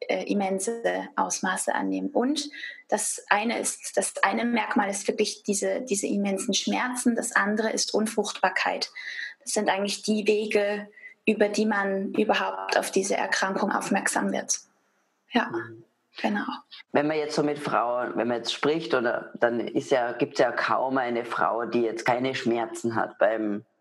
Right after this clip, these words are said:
Speaker 2: ja, auch bei der Menstruation oder so. Ähm,
Speaker 1: Ja.
Speaker 2: wo würdest du sagen,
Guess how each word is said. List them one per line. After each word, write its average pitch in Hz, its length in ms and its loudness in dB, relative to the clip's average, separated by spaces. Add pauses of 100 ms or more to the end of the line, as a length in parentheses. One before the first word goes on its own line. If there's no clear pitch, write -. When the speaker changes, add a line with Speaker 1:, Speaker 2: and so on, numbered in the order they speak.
(120)
Speaker 2:
ja, 113 180 4
auch - 120 -10
bei 110 120 6
der 104 140 2
Menstruation 107 920 0
oder 110 240 0
so. 117 280 -2 (500)
Ähm, 110 300 0
Speaker 1:
Ja. - 160 2
Speaker 2:
wo 143 80 -2
würdest 147 380 2
du 147 60 4
sagen, 135 680 0